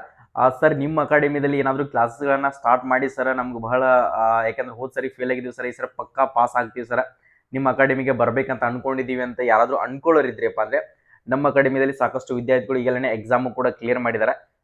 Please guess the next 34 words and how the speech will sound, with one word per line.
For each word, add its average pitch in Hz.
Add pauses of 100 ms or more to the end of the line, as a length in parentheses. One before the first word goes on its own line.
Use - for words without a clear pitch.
So 127
ನೆಕ್ಸ್ಟ್ 120
ಬೆಳಗಾವಿ 123
ಯಾರಾದ್ರೂ 127
ಫೈನಲ್ 123
ಮೆರಿಟ್ 127
ಕೂಡ 127
ಕ್ಲಿಯರ್ 120
ಆಗಿದೆ. 113
So 127
ಇನ್ನೊಂದು 123
ಹದಿನೈದು 117
ದಿನದಲ್ಲಿ 123
ಅವರು 123
ಕೂಡ 135
ಜಾಯಿನಿಂಗ್ 123
ಆಗ್ತಾರೆ. 113 (340)
ನೆಕ್ಸ್ಟ್ 135
ಬೆಂಗಳೂರು 131
ಏರಿಯಾದಲ್ಲಿ 131
ಕೂಡ 135
ಎಕ್ಸಾಮ್ 123
ಕ್ಲಿಯರ್ 127
ಮಾಡಿ 127
ಫಿಸಿಕಲ್ 131
ಕೂಡ 131
ಕ್ಲಿಯರ್ 123
ಮಾಡಿದ್ದಾರೆ. 120
ಅವರು 127
ಫೈನಲ್ 131 (640)
ಲಿಸ್ಟ್‌ಗೋಸ್ಕರ 139
ವೇಟ್ 123
ಮಾಡ್ತಾ 117
ಇದ್ದಾರೆ. 117